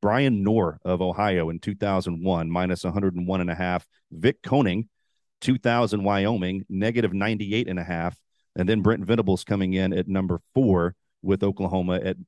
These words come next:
that minus ninety-eight number. And Paul Wolf at two thousand eight Washington State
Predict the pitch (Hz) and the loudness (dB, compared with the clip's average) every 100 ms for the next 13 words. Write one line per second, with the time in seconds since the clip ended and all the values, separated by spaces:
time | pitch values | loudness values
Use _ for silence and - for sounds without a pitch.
0 | _ 110 95 92 92 - 98 92 90 92 | _ -2 0 -2 -2 -4 -2 -2 0 -2
1 | 90 90 90 98 87 - - 117 104 85 | 0 -2 -2 -2 -4 -6 0 2 2 2
2 | 110 - - _ _ _ _ _ - 85 | 2 0 -10 _ _ _ _ _ -4 -4
3 | - 120 - 113 110 104 101 104 - 85 | 0 0 2 2 2 0 -2 -4 -4 -2
4 | 87 107 - 98 95 87 - 107 95 - | 0 0 -2 -4 -6 -6 -2 0 0 -6